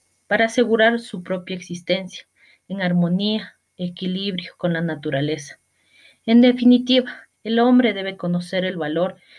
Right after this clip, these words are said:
que representa su entorno natural, para que lo conserve para sus futuras generaciones,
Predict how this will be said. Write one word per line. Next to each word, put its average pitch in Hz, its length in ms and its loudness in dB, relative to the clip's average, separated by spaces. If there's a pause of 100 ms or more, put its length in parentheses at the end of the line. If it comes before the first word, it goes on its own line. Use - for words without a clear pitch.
(240)
que 214 100 -12
representa 226 680 -4
su 190 120 -8
entorno 175 420 0
natural, 165 560 -6 (680)
para 196 240 -4
que 190 120 -6
lo 175 140 0
conserve 180 640 -2 (340)
para 185 180 -4
sus 202 240 -10
futuras 185 440 -2
generaciones, 170 920 -2